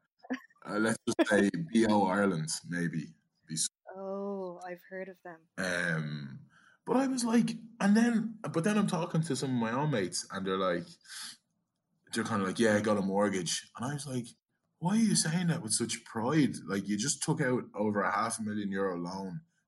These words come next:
Speaker 1: that you're gonna pay back over thirty years."
Speaker 2: Yeah.
Speaker 1: It's insane.
Speaker 2: It is insane. But, like, look at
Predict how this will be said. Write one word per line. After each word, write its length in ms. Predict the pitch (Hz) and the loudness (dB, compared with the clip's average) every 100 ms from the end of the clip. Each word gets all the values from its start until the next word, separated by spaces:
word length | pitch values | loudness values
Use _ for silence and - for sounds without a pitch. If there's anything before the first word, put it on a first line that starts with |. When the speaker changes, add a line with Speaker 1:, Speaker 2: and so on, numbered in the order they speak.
| - | -8
Speaker 1:
that 120 | 98 | -4
you're 80 | 98 | -2
gonna 180 | 95 90 | -4 -4
pay 240 | 82 87 | -2 -2
back 260 | 87 90 - | 0 -2 -2
over 220 | 87 82 | -4 -4
thirty 360 | 82 101 87 87 | -2 -2 -2 -2
years." 440 | 90 87 76 - _ _ _ _ _ _ _ _ _ _ | -2 -2 -4 -6 _ _ _ _ _ _ _ _ _ _
Speaker 2:
Yeah. 440 | 226 214 208 208 214 | -18 -14 -14 -14 -12
Speaker 1:
It's 160 | - 135 | -8 -4
insane. 600 | 147 165 220 - - - _ _ _ _ _ _ _ _ _ _ _ _ | -2 0 0 0 -6 -16 _ _ _ _ _ _ _ _ _ _ _ _
Speaker 2:
It 80 | 208 | -10
is 160 | 214 214 | -10 -10
insane. 460 | 214 220 208 202 202 | -14 -8 -8 -10 -10
But, 100 | 220 | -2
like, 180 | 240 233 | -2 -2
look 320 | 220 214 262 285 | -6 -6 -2 -2
at 180 | 269 | -4